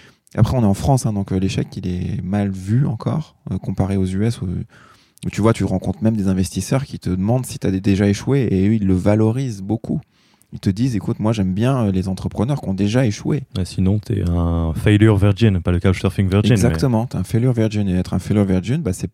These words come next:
Speaker 1: c'est pas que c'est pas bien vu, mais ils aiment bien les gens qui ont échoué, parce qu'ils tu, ils, ils, ils se disent, « Écoute, toi, tu sais où c'est que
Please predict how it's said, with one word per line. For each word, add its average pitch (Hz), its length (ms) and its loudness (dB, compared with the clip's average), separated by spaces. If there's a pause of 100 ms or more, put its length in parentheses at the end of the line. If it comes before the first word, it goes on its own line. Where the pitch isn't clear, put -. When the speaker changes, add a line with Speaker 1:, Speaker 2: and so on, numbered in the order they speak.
Speaker 1:
c'est - 140 -6
pas 90 120 0
que - 80 -8
c'est - 80 -6
pas 87 140 0
bien 95 180 0
vu, 190 180 0
mais 90 300 -2 (600)
ils 127 140 -4
aiment 190 100 0
bien 208 160 0
les 156 80 0
gens 117 120 0
qui - 100 -8
ont - 40 -2
échoué, 208 340 -2
parce - 180 -8
qu'ils - 280 -6
tu, - 200 -18
ils, - 240 -12
ils, - 380 -8
ils 98 80 -2
se - 120 -6
disent, « 135 280 -4
Écoute, 165 220 -6
toi, - 140 -4
tu - 120 -8
sais 202 240 -2
où 127 80 -2
c'est - 200 -8
que 101 420 -4